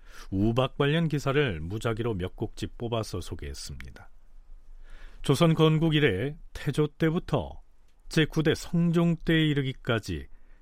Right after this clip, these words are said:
이 비슷한 내용들을 찾아서 집계해봤습니다. 즉, 서기 천삼백구십이 년부터 천사백구십사 년에 걸친 백여 년 사이에 수록된 우박 관련 기사를 찾아본 건데요.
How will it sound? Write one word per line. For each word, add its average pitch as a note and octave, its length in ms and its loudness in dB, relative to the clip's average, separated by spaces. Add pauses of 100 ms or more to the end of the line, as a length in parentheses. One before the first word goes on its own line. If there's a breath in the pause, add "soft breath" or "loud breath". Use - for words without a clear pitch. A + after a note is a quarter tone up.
이 D3+ 140 4
비슷한 D#3+ 420 0
내용들을 D3 460 4
찾아서 C3+ 420 -2
집계해봤습니다. C3 960 -2 (420)
즉, - 240 4 (840 soft breath)
서기 F#3 380 4
천삼백구십이 D3 1500 2
년부터 C#3 680 0 (580 soft breath)
천사백구십사 C#3+ 1500 0
년에 D#3 260 4
걸친 G#2 500 -2 (460 loud breath)
백여 A2 320 4
년 E3+ 240 4
사이에 D3+ 320 2
수록된 C3+ 720 -2 (320 soft breath)
우박 C#3 380 4
관련 D3+ 280 2
기사를 B2+ 420 0
찾아본 A2+ 420 -2
건데요. C3+ 440 0